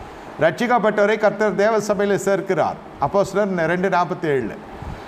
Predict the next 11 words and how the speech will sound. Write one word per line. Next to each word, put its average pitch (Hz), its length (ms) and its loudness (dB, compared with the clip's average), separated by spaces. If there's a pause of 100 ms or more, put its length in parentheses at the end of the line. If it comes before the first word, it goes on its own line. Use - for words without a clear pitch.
இப்பொழுது 208 760 4
எழுப்பப்பட்ட 233 720 2
தலைமை 233 460 2
தூத்துக்குள்ளே 208 500 2
இந்த 214 260 0
ஜனங்கள் 196 840 0
இருக்க 220 480 2
வேண்டும் 220 300 2
என்பது 214 380 2
தேவனுடைய 226 400 0
கட்டளை. 196 420 2